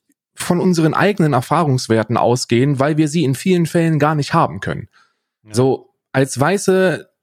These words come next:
Speaker 1: gut verdienende, privilegierte Menschen in Europa können wir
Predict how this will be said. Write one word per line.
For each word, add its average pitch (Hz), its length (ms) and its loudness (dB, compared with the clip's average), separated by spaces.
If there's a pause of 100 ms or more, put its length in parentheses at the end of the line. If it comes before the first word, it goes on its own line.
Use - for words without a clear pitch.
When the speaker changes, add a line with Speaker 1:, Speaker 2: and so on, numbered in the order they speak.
(460)
Speaker 1:
gut 185 280 0
verdienende, 156 680 0
privilegierte 143 800 0
Menschen 165 560 0
in 139 200 -2
Europa 135 600 2
können 151 280 0
wir 147 220 2